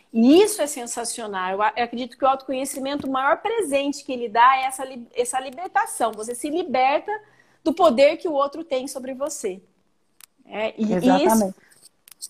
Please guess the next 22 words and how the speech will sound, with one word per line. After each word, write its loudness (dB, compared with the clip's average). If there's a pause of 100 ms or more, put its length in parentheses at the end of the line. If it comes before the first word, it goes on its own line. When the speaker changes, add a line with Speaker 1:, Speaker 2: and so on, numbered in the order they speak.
(160)
Speaker 1:
e -2
sabe 4
o -6
que -10
que -2
eu -2
penso? -4
Assim, -4
você -4
falou 0
uma -4
coisa 0
que -6 (240)
eu 2
procurei, 6
eu 6
precisava, 4
eu -4
tava 0
fragilizada. -4
A -2
nossa, -4